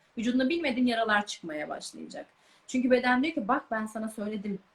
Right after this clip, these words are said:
Sana üzüntü olarak da geldim, kızmak olarak da geldim." Ama sen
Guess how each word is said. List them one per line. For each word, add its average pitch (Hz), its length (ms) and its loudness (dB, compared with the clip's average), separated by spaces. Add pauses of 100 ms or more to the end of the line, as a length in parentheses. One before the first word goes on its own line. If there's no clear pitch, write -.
Sana 240 400 0
üzüntü 226 300 -2
olarak 214 360 0
da 202 60 -6
geldim, 190 460 -4
kızmak 190 380 -8
olarak 180 320 -6
da 180 60 -10
geldim." 175 340 -6
Ama 233 160 -4
sen 262 260 0